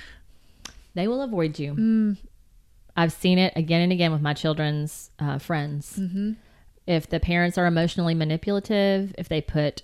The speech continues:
Speaker 1: too much pressure on the child to make them feel a, make the parent feel a certain way, they'll, they're like, "See ya.
Speaker 2: Yeah.
Speaker 1: I have a choice now.
Speaker 2: <laughs>
Speaker 1: I have some volition on where I go and who I see and what I do.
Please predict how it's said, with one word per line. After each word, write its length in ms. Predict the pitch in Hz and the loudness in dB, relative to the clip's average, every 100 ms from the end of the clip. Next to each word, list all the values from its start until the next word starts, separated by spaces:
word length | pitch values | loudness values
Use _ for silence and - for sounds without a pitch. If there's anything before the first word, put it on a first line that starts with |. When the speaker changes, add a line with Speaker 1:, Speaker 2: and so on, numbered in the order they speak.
| - | -8
Speaker 1:
too 120 | 160 | -8
much 200 | 151 - | -8 -6
pressure 280 | 165 156 175 | -6 -4 -4
on 120 | 165 | -4
the 60 | |
child 380 | 160 165 160 156 | -6 -6 -4 -4
to 60 | 156 | -4
make 160 | 151 - | -6 -4
them 140 | 147 | -6
feel 240 | - 233 | -2 0
a, 120 | 226 220 - | 0 -2 -4
make 200 | 180 170 | -4 -2
the 60 | - | -4
parent 500 | - 247 233 220 - - | -6 -4 -4 -6 -10 -6
feel 200 | 226 226 | 0 0
a 40 | |
certain 300 | 220 220 214 | 0 -4 -2
way, 360 | 208 208 208 214 | -2 -4 -6 -6
they'll, 240 | 196 226 220 | -4 -4 -6
they're 120 | 214 | -8
like, 180 | 220 196 - - - - - - | -8 -8 -12 -20 -20 -20 -20 -20
"See 280 | - - 285 | -14 -8 -4
ya. 180 | 254 247 - - | -4 -4 -10 -8
Speaker 2:
Yeah. 220 | 214 202 | 0 2
Speaker 1:
I 80 | 311 | 4
have 160 | 262 | 2
a 60 | 240 | 0
choice 340 | - 285 294 | -2 -4 -4
now. 240 | 233 208 175 | -2 -2 4
Speaker 2:
<laughs> 260 | 262 247 | 4 4
Speaker 1:
I 120 | - 254 | 2 2
have 160 | 247 254 | 2 2
some 140 | 262 | 0
volition 580 | 285 285 247 208 185 180 214 - | 2 2 0 -2 -4 -4 -6 -2
on 120 | 208 | 0
where 160 | 214 208 | 2 2
I 120 | 220 | 2
go 320 | 214 208 214 | 2 2 2
and 100 | 180 | 0
who 160 | 196 214 | 0 0
I 140 | 202 | 0
see 360 | 202 202 208 202 | 0 -2 0 0
and 100 | 180 | 0
what 100 | 180 | 0
I 140 | 185 | 0
do. 440 | 185 190 196 196 | 0 -2 -2 -4